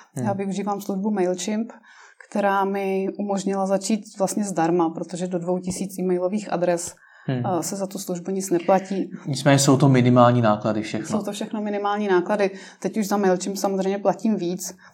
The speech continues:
Speaker 2: eh, řekněme do tři a půl tisíc měsíčně,
Speaker 1: Hmm.
Speaker 2: ale ono jako se to pořád vyplácí.
Speaker 1: Hmm.
Speaker 2: Jo, a tím, jak roste moje publikum, tak já respektuju, že ano, rostou i moje náklady.
Speaker 1: Vy, pokud se nepletu, máte nějakých, eh, devatenáct tisíc e-mailů.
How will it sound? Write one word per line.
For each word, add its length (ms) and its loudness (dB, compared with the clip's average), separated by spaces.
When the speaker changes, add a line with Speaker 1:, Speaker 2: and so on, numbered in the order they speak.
Speaker 2:
eh, 60 0
řekněme 340 -2
do 220 -2
tři 280 -6
a 40 -2
půl 160 -4
tisíc 320 -8
měsíčně, 460 -2
Speaker 1:
Hmm. 340 -4
Speaker 2:
ale 580 0
ono 180 0
jako 200 -4
se 160 -6
to 260 -6
pořád 280 2
vyplácí. 800 -2
Speaker 1:
Hmm. 80 2
Speaker 2:
Jo, 80 4
a 120 0
tím, 200 -6
jak 140 -4
roste 300 -2
moje 200 -2
publikum, 640 -2
tak 160 -8
já 120 4
respektuju, 580 0
že 140 0
ano, 340 2
rostou 360 -2
i 80 -4
moje 180 -2
náklady. 560 -2
Speaker 1:
Vy, 100 0
pokud 240 4
se 80 4
nepletu, 340 4
máte 260 4
nějakých, 500 2
eh, 160 2
devatenáct 400 4
tisíc 280 -2
e-mailů. 360 0